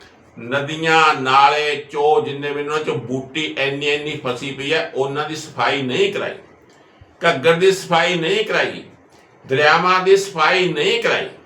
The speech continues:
ਇਸ ਲਈ ਪੰਜਾਬ ਸਰਕਾਰ ਤੇ ਪਹਿਲੀਆਂ ਸਰਕਾਰਾਂ ਵੀ ਜ਼ਿੰਮੇਵਾਰ ਨੇ।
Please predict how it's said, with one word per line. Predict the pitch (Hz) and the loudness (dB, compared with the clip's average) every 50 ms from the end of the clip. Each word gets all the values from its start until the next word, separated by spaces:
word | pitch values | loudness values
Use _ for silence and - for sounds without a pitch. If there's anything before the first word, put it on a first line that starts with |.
| _ _ _ _ _ _ _ _ _ _ _ - | _ _ _ _ _ _ _ _ _ _ _ -10
ਇਸ | 135 147 165 160 - | -6 -6 -6 -4 -6
ਲਈ | 135 135 156 165 160 | -6 -4 -4 -6 -6
ਪੰਜਾਬ | - 131 131 135 127 120 117 113 110 - | -6 -6 -4 0 2 4 4 4 2 0
ਸਰਕਾਰ | - - 120 - - - 107 110 120 - - - - - - 120 | -4 -8 -8 -8 -4 -2 0 2 2 2 0 -2 -6 -12 -10 -8
ਤੇ | 131 | -8
ਪਹਿਲੀਆਂ | 127 - - 135 139 147 160 185 190 190 - | -8 -6 -4 -2 -2 0 0 0 0 0 0
ਸਰਕਾਰਾਂ | - 151 - - 139 135 139 143 143 143 | -2 -4 -4 -2 0 0 2 2 2 0
ਵੀ | 131 123 123 135 | -2 -2 -4 -4
ਜ਼ਿੰਮੇਵਾਰ | 143 135 123 117 113 104 95 87 80 80 87 | -4 -4 -4 -4 -4 -6 -6 -4 -6 -6 -8
ਨੇ। | 90 82 | -10 -14